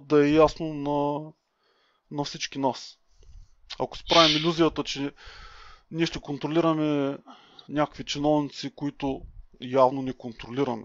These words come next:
нали, би трябвало да е очевидно до сега. А, и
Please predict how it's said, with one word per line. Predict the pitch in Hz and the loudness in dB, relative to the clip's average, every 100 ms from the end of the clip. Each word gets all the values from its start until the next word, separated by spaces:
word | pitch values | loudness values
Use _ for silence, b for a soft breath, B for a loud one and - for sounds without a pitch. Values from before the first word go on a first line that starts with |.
| - | -14
нали, | - | -18
би | - | -16
трябвало | - 117 120 123 | -4 0 2 2
да | |
е | 127 | -2
очевидно | 117 - 110 143 139 | -4 -8 -6 -8 -8
до | 110 | -10
сега. | - 117 - - _ b b b b b - | -14 -14 -14 -16 _ b b b b b -14
А, | - 113 - | -10 -8 -8
и | - | -10